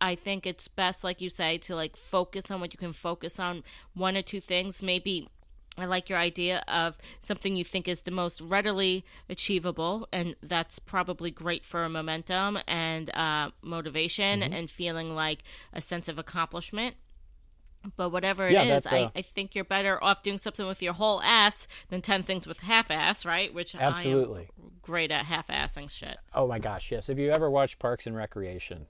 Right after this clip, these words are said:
Speaker 2: uh, Ron Swanson is my spirit animal, and one of his best quotes is, "Never half-ass two things, whole-ass one thing."
Speaker 1: Yes, okay. Well, I have not watched that show, but based on that quote alone,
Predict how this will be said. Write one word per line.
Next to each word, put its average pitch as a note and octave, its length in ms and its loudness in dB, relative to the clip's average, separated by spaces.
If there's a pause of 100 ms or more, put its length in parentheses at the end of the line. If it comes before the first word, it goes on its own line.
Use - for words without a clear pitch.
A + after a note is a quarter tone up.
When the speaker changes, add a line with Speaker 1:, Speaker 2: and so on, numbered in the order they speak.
(120)
Speaker 2:
uh, G2+ 220 -6
Ron A#2+ 280 -2
Swanson G#2+ 480 -6
is F#2 160 -10
my G2 120 -8
spirit G2+ 360 -4
animal, F2+ 320 -8
and F#2 120 -8
one A2+ 160 -2
of G#2 100 -6
his G2 220 -6 (280)
best C3 380 -2
quotes G#2 420 -4
is, G2 300 -8 (320)
"Never C3 380 2
half-ass A2 640 -4
two G2+ 240 -2
things, F2 380 -8
whole-ass G#2 720 -2
one E2+ 300 -8
thing." - 300 -16
Speaker 1:
Yes, B3 520 -4
okay. A#3+ 380 2
Well, G#3+ 220 4
I B3+ 380 6
have C4+ 220 0
not B3+ 280 2
watched C4 460 0 (140)
that F3 320 0
show, F3+ 280 4
but G3 240 4 (360)
based - 300 4
on A#3+ 140 4
that B3 200 8
quote B3+ 300 6
alone, D4 480 6